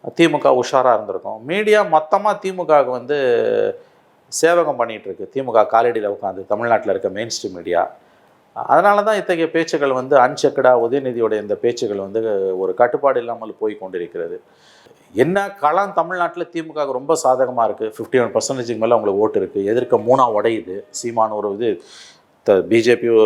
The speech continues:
கூட்டணி, ஏ டி எம் கே, இன்னொரு பக்கம் சீமான் கடுமையா பிரிக்கிறாங்க. அதுல ஈஸியா டி எம் கே வந்துரும். இதுதான் கா-,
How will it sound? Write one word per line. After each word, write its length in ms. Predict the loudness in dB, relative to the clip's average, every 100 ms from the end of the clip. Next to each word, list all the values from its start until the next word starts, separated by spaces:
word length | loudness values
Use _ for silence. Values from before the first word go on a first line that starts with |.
| 4
கூட்டணி, 400 | 0 2 2 4
ஏ 100 | 2
டி 100 | 2
எம் 140 | -4
கே, 120 | 0 -2
இன்னொரு 220 | 0 -2
பக்கம் 220 | -4 -4
சீமான் 420 | -4 -2 -4 -2
கடுமையா 320 | -2 0 2 2 2
பிரிக்கிறாங்க. 460 | 2 2 0 -4 -10 0
அதுல 260 | 0 2
ஈஸியா 520 | 0 -2 0 2 2 2
டி 80 |
எம் 160 | 0 2
கே 80 | 2
வந்துரும். 380 | 2 0 -2 0
இதுதான் 260 | 2 0
கா-, 320 | 2 2 2